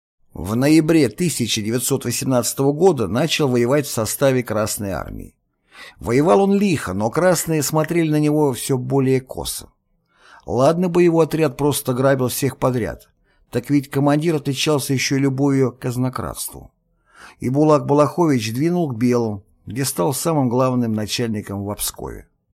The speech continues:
В городе его отряд прославился реквизициями, расстрелами и еврейскими погромами.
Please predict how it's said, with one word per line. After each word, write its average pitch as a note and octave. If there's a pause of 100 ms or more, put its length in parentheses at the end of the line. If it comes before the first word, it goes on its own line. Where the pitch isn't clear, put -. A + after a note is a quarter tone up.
(560)
В F#2
городе A2+
его E3+
отряд F3
прославился B2+
реквизициями, B2+
расстрелами A#2+
и B2+
еврейскими D3
погромами. E2